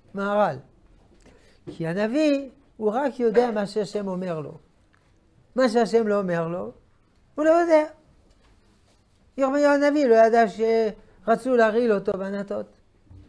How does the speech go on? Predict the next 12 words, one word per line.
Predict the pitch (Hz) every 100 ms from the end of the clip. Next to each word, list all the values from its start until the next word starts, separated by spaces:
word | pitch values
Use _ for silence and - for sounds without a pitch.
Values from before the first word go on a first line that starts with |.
| - - - - - - -
הנביאים | 247 269 262 294
לא | 285
ידעו | 277 277 277 269
למה | 226 226
היה, | 226 226
היה, | 233 233 226 185 - _ -
אה, | 208
אה, | 208 196 202 196 196 185 185 - -
היה | 202 214 208
רעב | 214 220 226
בימי | 185 202 214
דוד | 208 190 190 190